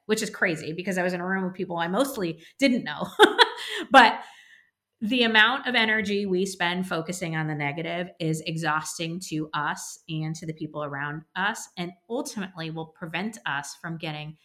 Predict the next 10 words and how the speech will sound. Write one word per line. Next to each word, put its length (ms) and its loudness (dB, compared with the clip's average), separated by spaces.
the 100 -6
real 560 -4
and 120 -4
valuable 480 -2
feedback 600 -8
we 200 -2
actually 400 -2
desire 580 -4
and 160 -8
need. 280 -10